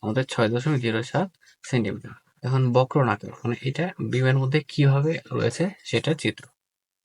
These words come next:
তো প্রথমে এই জায়গাটুকু একটু বাঁকানো আছে, এইভাবে সোজা গিয়ে আবার নিচে নামছে, এইভাবে গিয়ে এই যে ঠিক এইভাবে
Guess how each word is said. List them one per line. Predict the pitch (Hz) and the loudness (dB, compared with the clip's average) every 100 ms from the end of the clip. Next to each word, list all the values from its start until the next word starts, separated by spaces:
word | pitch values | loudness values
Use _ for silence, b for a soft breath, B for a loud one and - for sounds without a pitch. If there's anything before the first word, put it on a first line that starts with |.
| _ _ | _ _
তো | 117 120 127 | -8 -8 -10
প্রথমে | - 127 131 127 143 196 _ - | -6 -2 0 0 0 -4 _ -4
এই | 139 | -2
জায়গাটুকু | 139 127 127 143 | 0 0 0 -4
একটু | 139 127 | -4 -2
বাঁকানো | 120 113 117 117 | -2 -2 0 0
আছে, | 120 123 | -2 -4
এইভাবে | 110 117 127 127 151 - - _ _ - - - - - | -2 -2 -2 -2 -4 -6 -16 _ _ -20 -20 -20 -20 -10
সোজা | - 123 120 | -6 0 0
গিয়ে | 120 151 208 - - - | 0 -2 -4 -10 -20 -14
আবার | - 117 123 | -4 -4 -2
নিচে | 123 123 | -2 0
নামছে, | 123 127 165 196 - _ | -2 -2 -2 -4 -8 _
এইভাবে | - 127 123 120 | -4 -4 -2 -4
গিয়ে | - 165 226 - _ _ _ _ _ _ _ _ _ _ _ - - - - _ - | -2 -2 -2 -10 _ _ _ _ _ _ _ _ _ _ _ -20 -20 -20 -20 _ -6
এই | 113 95 | -2 -2
যে | - - _ b b b b b b _ - | -4 -16 _ b b b b b b _ -6
ঠিক | 143 - | -4 2
এইভাবে | 135 127 127 147 | 2 4 4 2